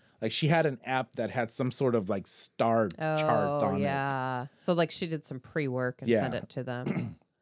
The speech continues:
Speaker 1: And I don't even know what the astrologer told them.
Speaker 2: Yeah.
Speaker 1: What did the, the, the astrologer just said, "You're in this time that you're gonna be doing a lot of banging and a lot of fighting."
Speaker 2: <laughs> Yeah.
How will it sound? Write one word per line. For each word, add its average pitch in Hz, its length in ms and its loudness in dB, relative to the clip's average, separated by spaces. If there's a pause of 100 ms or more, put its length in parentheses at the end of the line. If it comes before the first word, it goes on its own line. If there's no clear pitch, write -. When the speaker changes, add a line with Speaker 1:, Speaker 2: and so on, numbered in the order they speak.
(640)
Speaker 1:
And 156 220 4
I 214 80 6
don't 302 120 6
even 277 180 8
know 190 100 10
what 165 300 4
the 165 80 4
astrologer 143 500 4
told 123 320 0
them. - 240 -8
Speaker 2:
Yeah. 156 560 -2 (180)
Speaker 1:
What 156 140 6
did 170 160 4
the, 170 120 6
the, 160 540 8
the 147 120 4
astrologer 202 400 6
just 180 340 2
said, 156 300 6 (360)
"You're 160 300 8
in 170 120 6
this 165 180 2
time 170 380 4
that 143 120 4
you're 131 140 2
gonna 151 160 2
be 139 100 0
doing 139 300 2
a 135 40 2
lot 131 160 6
of 107 160 0
banging 151 460 6
and 123 140 2
a 120 40 4
lot 113 240 6
of 202 80 8
fighting." 127 560 4
Speaker 2:
<laughs> - 40 -14
Yeah. 147 260 0